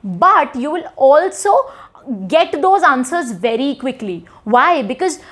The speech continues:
when you are reading, your mind is constantly searching for those keywords which you have seen in the question. So that is how reading the questions first will help you to understand the text better as well as faster.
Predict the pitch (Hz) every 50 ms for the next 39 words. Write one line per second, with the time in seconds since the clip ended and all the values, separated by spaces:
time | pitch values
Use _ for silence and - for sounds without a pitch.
0 | - - _ - 226 269 285 320 339 381 381 302 240 - 202 269 330 349 254 262
1 | 254 262 262 240 285 311 320 277 240 226 226 220 220 240 277 320 339 359 370 381
2 | - - 285 285 294 294 294 - 370 359 359 - 359 415 415 415 - 294 277 269
3 | - 320 320 - - 311 269 269 320 330 - - - - 302 302 320 285 330 320
4 | 330 240 240 269 247 - 294 294 285 294 294 - - 285 277 285 269 269 240 226
5 | 214 226 - 294 294 302 - - - 214 190 170 - - - - - - 370 269
6 | 226 190 311 339 359 370 403 392 285 247 277 247 220 220 247 294 - - - -
7 | _ - 214 202 285 320 339 381 392 381 330 381 392 - 320 302 302 - - 370
8 | 359 370 359 - - 302 262 254 254 254 254 247 294 302 285 294 - 277 269 285
9 | 294 294 294 311 349 349 349 - 359 320 - - 233 240 240 247 240 320 320 -
10 | 330 294 294 302 311 269 311 311 320 - 254 254 254 - - - _ - - _
11 | - 190 175 226 220 214 - 302 339 370 359 381 - - _ - 262 285 285 302
12 | 240 240 269 254 240 233 220 - - - - - - - - - -